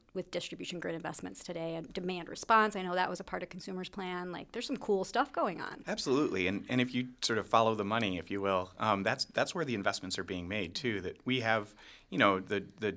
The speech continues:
Speaker 2: generation mix is changing. There's obviously dollars flowing, but, but more than half of the dollars in any rate case that comes before us today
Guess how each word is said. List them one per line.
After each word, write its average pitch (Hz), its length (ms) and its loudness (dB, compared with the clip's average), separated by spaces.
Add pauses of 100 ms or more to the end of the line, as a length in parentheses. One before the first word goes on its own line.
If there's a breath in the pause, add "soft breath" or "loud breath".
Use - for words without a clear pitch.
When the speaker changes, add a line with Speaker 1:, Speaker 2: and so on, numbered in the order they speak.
(160)
Speaker 2:
generation 113 560 4
mix 98 200 -4
is 98 80 -6
changing. 95 380 -4
There's 95 180 0
obviously 95 360 2
dollars 90 300 0
flowing, 95 420 -2
but, 85 200 2 (360 loud breath)
but 123 100 -2
more 139 160 4
than 143 140 0
half 113 340 0
of 110 160 -4
the 95 100 -4
dollars 95 460 6
in 92 80 -6
any 107 220 -2
rate 98 220 0
case 92 260 -4
that - 120 -4
comes 95 220 -6
before 92 360 2
us 85 120 0
today 87 420 -4